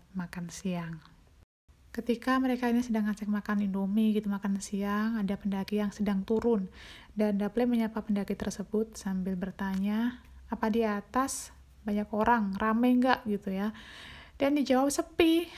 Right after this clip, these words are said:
sepi Mas, cuman ada tiga tenda di lembah Kidang." Pendaki itu juga berpesan sama Daple dan Roni, katanya kalau bisa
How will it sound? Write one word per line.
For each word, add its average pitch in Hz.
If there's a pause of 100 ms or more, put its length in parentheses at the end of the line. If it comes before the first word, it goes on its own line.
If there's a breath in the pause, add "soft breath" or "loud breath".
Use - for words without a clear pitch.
(100)
sepi -
Mas, 330 (320 loud breath)
cuman 208
ada 202
tiga 196
tenda 208
di 190
lembah 180
Kidang." 185 (800 loud breath)
Pendaki 240
itu 277
juga 240
berpesan 220
sama 220
Daple 202
dan 202
Roni, 208 (160)
katanya 214
kalau 196
bisa 233